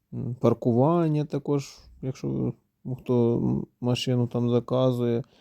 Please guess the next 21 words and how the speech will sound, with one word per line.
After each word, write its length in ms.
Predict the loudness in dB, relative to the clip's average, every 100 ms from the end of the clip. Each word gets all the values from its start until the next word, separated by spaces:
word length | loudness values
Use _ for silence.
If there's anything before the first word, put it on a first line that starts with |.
| _ _ _ -4
е, 200 | 0 0
прокат 440 | 2 0 4 2
машин 500 | 2 -2 2 2 2
пропонується, 800 | 0 -4 -2 -2 0 0 0 -2
трансфер 600 | -2 2 2 2 -2 -4
пропонується. 1000 | -4 -10 -6 -4 -2 -2 -2 -4 -6 -10 -10 _ _ _ _
Але 320 | 0 4 4 4
ми 140 | 0
це 180 | 0 -4
все 480 | -4 -2 0 0 -2 _ _ -6
ігноруємо 920 | -2 0 0 0 0 0 2 0 -2 -8 _ _ _ -8
і 100 | -6
просто 400 | -2 -4 -4 -10
ставимо 640 | -2 0 2 2 0 -4 -14 _
«Пройти 360 | -8 -4 -4
далі». 460 | -4 -4 -4 -6 -12 -18 _ _ _ _ _ _ _ -20 _ _ _ _ 0
В 40 |
даному 360 | 4 6 6 2
пункті 360 | 2 0 2 2
Візеєр, 500 | 4 6 6
е, 40 | 6